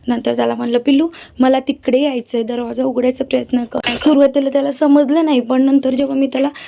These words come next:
सारखं म्हणले आणि त्याला म्हणलं ना की "दरवाजा मला उघडून दाखव पिल्लू, कसा उघडतात," असं म्हणल्याच्या नंतर त्यानं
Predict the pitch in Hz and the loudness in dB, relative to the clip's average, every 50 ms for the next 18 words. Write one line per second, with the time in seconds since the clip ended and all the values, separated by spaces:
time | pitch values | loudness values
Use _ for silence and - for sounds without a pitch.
0 | - - - - 285 269 254 247 247 - 269 269 269 269 269 269 262 269 262 247 | -14 -8 -4 -2 0 0 0 0 0 0 2 2 2 4 4 2 2 2 0 -2
1 | 240 247 240 254 247 247 240 247 254 240 240 254 277 330 359 302 - - - - | -2 -2 0 0 0 0 0 0 -4 -4 -2 -2 0 0 -2 -4 -8 -14 -20 -12
2 | _ - 220 214 240 247 240 240 233 240 233 240 233 320 269 233 214 262 269 277 | _ -2 0 2 2 2 2 0 -2 -2 -2 -2 0 0 0 0 2 2 4 2
3 | 269 247 226 - 247 226 - 233 226 226 226 226 254 247 - 277 262 254 240 - | 2 2 0 -2 -2 -2 0 2 2 2 2 2 0 0 0 0 0 0 0 -2
4 | 226 220 214 - 226 226 226 - - - - - - _ - 240 247 - 262 269 | -6 -10 -10 -10 -10 -10 -10 -12 -18 -20 -20 -20 -16 _ -6 -4 -4 0 0 0
5 | 277 277 269 277 277 269 285 269 269 269 269 311 302 302 302 262 269 320 | 0 2 0 -2 -2 0 0 2 2 2 0 -2 -2 -2 -2 -2 -2 -2